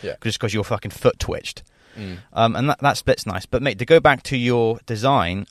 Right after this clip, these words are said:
Speaker 2: I've read this somewhere online. The Model three is the most aerodynamic car ever made.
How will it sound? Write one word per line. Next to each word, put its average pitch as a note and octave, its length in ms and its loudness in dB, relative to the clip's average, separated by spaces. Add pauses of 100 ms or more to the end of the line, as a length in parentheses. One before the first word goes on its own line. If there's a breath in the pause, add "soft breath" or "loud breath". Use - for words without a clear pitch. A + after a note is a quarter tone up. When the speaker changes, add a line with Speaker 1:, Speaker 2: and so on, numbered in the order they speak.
(140)
Speaker 2:
I've A2 300 -2
read D3 220 4
this A#2+ 120 -4
somewhere A2 280 0
online. G2+ 500 0
The A#2 60 -2
Model C#3+ 280 2
three B2 380 -4
is G2 240 -10
the A#2 160 -6
most A#2 320 -2 (140)
aerodynamic C3 640 2
car F#2+ 460 0
ever G2 200 -2
made. F#2+ 300 -6